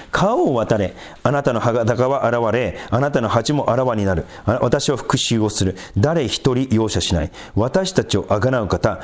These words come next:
その名は万軍の主、イスラエルの聖なる方」ということで、バビロンのことを、えー、女王に例えて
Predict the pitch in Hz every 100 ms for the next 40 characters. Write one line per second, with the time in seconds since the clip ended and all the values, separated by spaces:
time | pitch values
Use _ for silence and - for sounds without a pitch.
0 | - - 139 156 160 107 110 110 107 104
1 | 98 104 92 - - 120 - 180 156 101
2 | - - 165 156 101 98 123 - - -
3 | - - - - - - - - - -
4 | 117 113 113 160 127 110 - - 113 220
5 | 330 262 165 117 98 98 92 127 104 -
6 | - - - - 135 110 95 78 139 165
7 | 240 330 285 139 131 156 92 - - -
8 | - - 143 135 160 113 - 156 117 80
9 | -